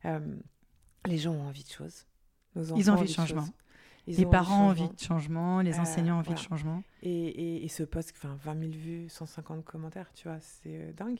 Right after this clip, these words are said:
Speaker 1: Donc, je pense qu'il va se passer quelque chose,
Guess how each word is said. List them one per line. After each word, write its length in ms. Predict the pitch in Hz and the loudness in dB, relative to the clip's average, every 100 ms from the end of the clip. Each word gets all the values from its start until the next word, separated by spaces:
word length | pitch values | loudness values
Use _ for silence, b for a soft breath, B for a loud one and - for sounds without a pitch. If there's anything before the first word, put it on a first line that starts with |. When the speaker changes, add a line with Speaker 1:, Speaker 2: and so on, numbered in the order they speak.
| - b b b | -10 b b b
Speaker 1:
Donc, 120 | 180 | -10
je 60 | - | -6
pense 180 | 247 240 | -6 -4
qu'il 320 | 220 190 165 | -4 -6 -6
va 120 | 165 | -8
se 80 | 160 | -8
passer 320 | 170 160 170 | -10 -12 -12
quelque 300 | 160 165 165 | -10 -10 -10
chose, 300 | 165 214 196 | -10 -8 -8